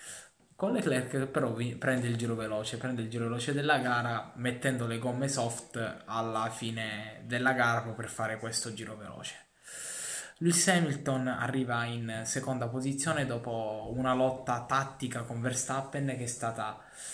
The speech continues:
vinta dal, dal, dall'inglese soprattutto grazie all'incidente di, <clears throat> o meglio alla rottura di Magnussen che ha depositato la sua vettura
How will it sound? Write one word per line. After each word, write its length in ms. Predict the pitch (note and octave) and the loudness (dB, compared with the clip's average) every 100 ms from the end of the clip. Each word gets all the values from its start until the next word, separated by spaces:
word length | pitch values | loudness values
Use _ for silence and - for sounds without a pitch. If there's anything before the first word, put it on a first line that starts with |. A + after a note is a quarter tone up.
| - - | -12 -4
vinta 400 | C#3 D#3 C#3+ B2 | 0 0 0 0
dal, 760 | A2+ A#2 A#2 A2+ A2 G#2 G#2+ A2+ | 2 2 2 2 2 0 -2 2
dal, 720 | A#2+ A#2+ A#2 A2+ A2 G2+ G2+ | 4 4 2 2 0 -2 -2
dall'inglese 600 | A2+ B2 D3+ C#3 C3 C3+ | 0 2 4 4 4 4
soprattutto 580 | B2 B2+ B2+ - C#3 C3 | -2 -2 -4 -6 -2 0
grazie 400 | A#2+ B2+ B2+ - | 2 2 2 0
all'incidente 760 | A#2 A#2 A#2+ A#2+ C#3 C3+ C3+ B2 | 0 0 -2 -2 0 2 0 -2
di, 360 | A#2 A#2 - - | -2 -4 -6 6
<clears throat> 1000 | A3 A3+ G3+ B2 - - - _ - - | 10 12 12 8 0 -10 -20 _ -10 4
o 60 | |
meglio 200 | E3 D3 | 8 10
alla 160 | B2+ B2+ | 10 8
rottura 360 | B2+ C3+ C#3 A#2+ | 6 4 2 4
di 120 | C3+ | 4
Magnussen 800 | C3 B2 A#2+ B2 A#2+ C3 B2 A#2+ | 4 4 2 -2 0 0 0 0
che 100 | A#2+ | 0
ha 60 | |
depositato 640 | A#2 B2 C3+ B2+ C#3 B2+ A#2 | 2 2 2 2 2 2 0
la 80 | |
sua 140 | A#2 A#2 | -2 -2
vettura 680 | A2+ - C3+ B2+ A2 A#2+ | -2 -4 -2 0 0 -4